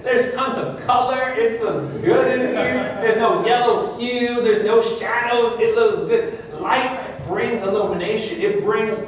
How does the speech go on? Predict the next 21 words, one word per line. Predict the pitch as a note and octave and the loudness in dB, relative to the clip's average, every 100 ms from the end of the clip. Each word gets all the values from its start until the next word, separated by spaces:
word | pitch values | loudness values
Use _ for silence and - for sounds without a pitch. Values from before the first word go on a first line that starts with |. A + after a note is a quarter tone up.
| - | -10
color. | - A#3 A3 F#3+ D3 | -2 2 2 2 0
There's | G3+ G3 F3+ | 0 -2 -2
exuberance | D#3+ - - F#3+ B3+ B3+ C#3+ C#3 - | -4 -4 -6 -6 -2 0 2 2 0
of | - - | -6 -6
color. | A3 G#3+ - - - - | -4 -4 -2 -6 -10 -10
And | G3 G3 | -6 -2
so | A#3 - | 0 0
God | - - A#3+ | 0 0 0
spoke. | - - - - A#3 B3 B3 - - - A#3+ | 0 -8 -8 2 6 6 4 0 -6 -12 -8
He | B3 | -6
said, | B3 G#3 G3 - - | -4 0 0 0 0
"Let | A3 - | 0 0
there | G#3+ G#3 | 0 -4
be | F3+ - | -4 -4
light," | - - - - | 0 2 0 -2
and | F3 F3 A3+ | -4 -2 -2
it | - | 0
was | G3+ - | 0 0
a | - D#3+ - - - - | -2 -2 -2 -2 -6 0
good | - C#4+ - | 4 4 4
thing. | - - - | 0 -6 -8